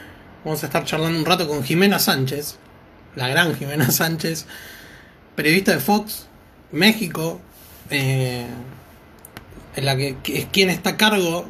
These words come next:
de W W E Saturday Night en Fox, eh, para Latinoamérica. Así que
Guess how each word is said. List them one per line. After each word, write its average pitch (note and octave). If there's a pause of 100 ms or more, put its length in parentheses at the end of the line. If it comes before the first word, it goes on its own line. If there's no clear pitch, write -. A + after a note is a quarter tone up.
(140)
de C#3
W E3+
W D#3
E D#3+
Saturday D#3
Night F3+ (520)
en C#3
Fox, F#3 (1300)
eh, B2+
para C3
Latinoamérica. F3+ (720)
Así C#3+
que B2